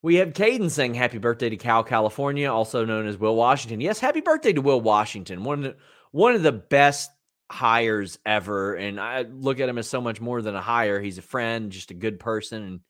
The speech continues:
Caden says, "A truly amazing person. Sean, how does Nikki play into this story with War Games? Maybe leading her own faction. Go Astros."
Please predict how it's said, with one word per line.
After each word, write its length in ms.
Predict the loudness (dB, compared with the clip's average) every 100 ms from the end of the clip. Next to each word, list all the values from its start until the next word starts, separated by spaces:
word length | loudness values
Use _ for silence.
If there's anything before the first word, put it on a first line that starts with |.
| _ _ _
Caden 260 | -2 -2 -2
says, 160 | -6 -6
"A 60 |
truly 300 | -6 -2 -2
amazing 380 | 0 -2 -4 -6
person. 380 | -4 -4 -6 -8
Sean, 260 | -6 -6
how 120 | -4 -6
does 120 | -6
Nikki 240 | -10 -10
play 280 | -6 -4 -4
into 120 | -6
this 140 | -8 -10
story 260 | -8 -6
with 160 | -8 -6
War 180 | -6 -4
Games? 380 | -6 -8 -12 _ _ _ _
Maybe 240 | -4 -4 -2
leading 320 | -4 -4 -6
her 160 | -6
own 180 | -6 -8
faction. 640 | -6 -4 -4 -6 -14 -14 -16 -6
Go 180 | -4
Astros." 640 | -2 -4 -6 -16 -16 -16